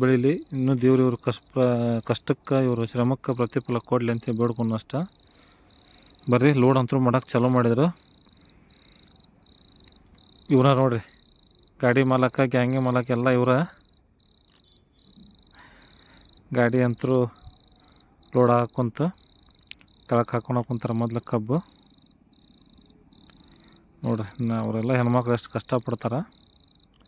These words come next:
ಸಣ್ಣ ಸಣ್ಣ ಮಕ್ಳನ್ನ ಕರ್ಕೊಂಡು ಇಂಥ ಥಂಡಿ ಒಳಗೆ. ಇವತ್ತೇನಪ್ಪ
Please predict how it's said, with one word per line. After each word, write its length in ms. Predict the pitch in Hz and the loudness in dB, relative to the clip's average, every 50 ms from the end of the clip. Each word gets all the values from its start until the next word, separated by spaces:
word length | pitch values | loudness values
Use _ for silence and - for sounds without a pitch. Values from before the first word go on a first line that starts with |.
| - - - - _ _ - - - - - _ _ - | -20 -20 -20 -20 _ _ -20 -20 -20 -20 -20 _ _ -10
ಸಣ್ಣ 160 | - - 113 110 - | -6 -4 -2 -2 0
ಸಣ್ಣ 140 | 135 131 131 120 | 0 0 0 0
ಮಕ್ಳನ್ನ 280 | 120 - - 139 135 123 - | -2 -4 -4 -6 -4 -2 -2
ಕರ್ಕೊಂಡು 340 | 127 120 - - 131 123 120 120 | -4 -4 -4 -4 -4 -2 0 -2
ಇಂಥ 160 | 117 - 120 110 - | -2 -2 -4 -4 -2
ಥಂಡಿ 220 | 120 113 117 120 127 123 | -2 -2 0 0 0 2
ಒಳಗೆ. 300 | 117 117 120 110 107 107 123 131 - _ _ _ _ _ _ _ _ _ _ _ - _ - - - _ _ _ _ _ _ - - - - - - - - - - _ _ _ _ - - - - - - - - - - - - - _ _ - - - - - - - - - - - - _ _ _ - - - - - - - - - - - - - - 294 190 139 | 2 0 0 -2 -2 -4 -4 -6 -10 _ _ _ _ _ _ _ _ _ _ _ -20 _ -20 -20 -20 _ _ _ _ _ _ -20 -20 -20 -20 -20 -20 -20 -20 -20 -20 _ _ _ _ -20 -20 -20 -20 -20 -20 -20 -20 -20 -20 -20 -20 -20 _ _ -20 -20 -20 -20 -20 -20 -20 -20 -20 -20 -20 -20 _ _ _ -20 -20 -20 -20 -20 -20 -20 -20 -20 -20 -20 -20 -20 -14 -8 -4 0
ಇವತ್ತೇನಪ್ಪ 640 | 123 123 117 - - - 135 143 147 135 - - | 0 0 0 -2 -2 0 2 2 2 2 0 2